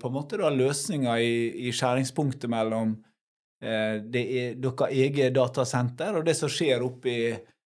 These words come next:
oppe i skya, oppe i internett.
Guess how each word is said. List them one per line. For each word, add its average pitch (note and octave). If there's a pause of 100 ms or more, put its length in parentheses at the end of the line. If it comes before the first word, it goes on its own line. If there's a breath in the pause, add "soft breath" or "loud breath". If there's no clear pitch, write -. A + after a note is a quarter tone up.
(200)
oppe C3
i -
skya, A2+ (400)
oppe C3
i C3
internett. A#2+